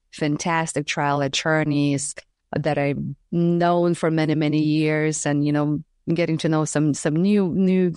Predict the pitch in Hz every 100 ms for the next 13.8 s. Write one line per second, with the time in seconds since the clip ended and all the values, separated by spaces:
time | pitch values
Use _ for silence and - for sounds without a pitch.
0 | - - 202 202 196 190 180 180 175 165
1 | 160 175 165 175 165 165 160 160 156 165
2 | 156 147 147 165 185 165 160 151 139 151
3 | 147 151 143 156 143 147 151 175 190 175
4 | 170 156 151 156 139 170 156 165 151 151
5 | 135 139 147 - - - - - - 160
6 | 156 160 156 151 160 160 143 151 147 143
7 | 143 139 139 135 143 135 - - 156 147
8 | 143 143 - - _ - 156 143 - 151
9 | 151 147 151 147 143 147 147 147 151 -
10 | 139 147 147 143 - - 160 - 151 147
11 | 196 247 - 196 185 202 160 151 147 143
12 | 143 147 175 180 156 147 160 160 - 165
13 | 175 175 226 190 170 202 208